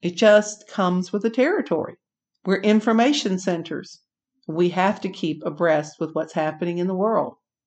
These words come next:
So there are some of the big reasons I'm happy to be back working in a library again.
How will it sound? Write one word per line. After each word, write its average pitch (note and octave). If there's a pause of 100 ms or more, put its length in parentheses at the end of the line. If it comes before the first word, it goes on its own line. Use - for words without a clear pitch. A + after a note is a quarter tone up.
(1600)
So D#4
there E4+
are C4
some C4+
of D4
the C#4+
big C4
reasons G#3
I'm G3+
happy D#3+
to A3
be C4+
back F#3+
working D#3+
in A3
a B3
library G3+
again. D3+